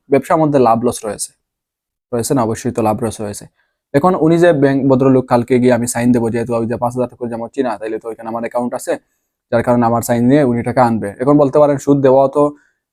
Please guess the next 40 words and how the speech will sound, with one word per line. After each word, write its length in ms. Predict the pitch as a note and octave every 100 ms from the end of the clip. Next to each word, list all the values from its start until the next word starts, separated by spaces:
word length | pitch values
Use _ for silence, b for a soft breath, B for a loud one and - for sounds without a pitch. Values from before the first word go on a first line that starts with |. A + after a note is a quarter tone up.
| D3
এ, 60 |
এ, 80 | C#3 C#3 C3+ C#3+ C3+
গুনাহ, 340 | C3+ D3 D#3 -
সুদ 180 | C#3
খাওয়া 280 | C3 C3+ C#3+
তো 120 | C#3+
গুনাহ।" 260 | A#2+ A2 G#2 - _
সুদের 320 | _ C3+ C#3+ C#3+
লেখালেখি 420 | C#3 G3+ F3 D#3+
যে 140 | C#3
করে 260 | C3 B2 B2+ -
সেও 440 | - D3+ F3 F3 -
পাপিষ্ট, 400 | - C#3+ A#2+ - G#2+ -
তার, 180 | C3+ C#3 D3 -
উম, 420 | C#3 C3 B2+ C3 B2 _ - - C3+
সেও 280 | C#3 D3
এই 180 | D3 C3+
সুদের 260 | B2+ B2+ B2+
মধ্যে 200 | B2+ B2
জড়িত, 280 | A#2+ A2+ A#2 - _ _ _ _ -
কিন্তু 300 | C#3+ E3 E3+ -
আমি 200 | C#3+ C#3
যে 120 | C#3+
এখন 220 | C3+ B2+
গিয়ে 120 | B2+
সাইন 220 | B2+ B2 B2+
দিতেছি, 320 | B2+ B2 C3
উনি 180 | B2 B2
টাকা 220 | B2+ B2+
আনতেছে, 340 | A#2+ A2+ A#2
তাহলে 280 | A#2 A#2 A#2+ - _ _ -
আমরা 240 | C3 C#3+ C#3 - - _ _ -
নিজে 200 | C3+ C#3
লেকচার 340 | C#3 C#3 D#3
দিতেছি 200 | C3+ C3
বা 120 | C3 B2
খারাপ 260 | B2+ B2
কাজ 140 | C3+ -
করতেছি 400 | A#2+ A2+ G#2+ G#2+ _ -
না। 200 | G#2+ -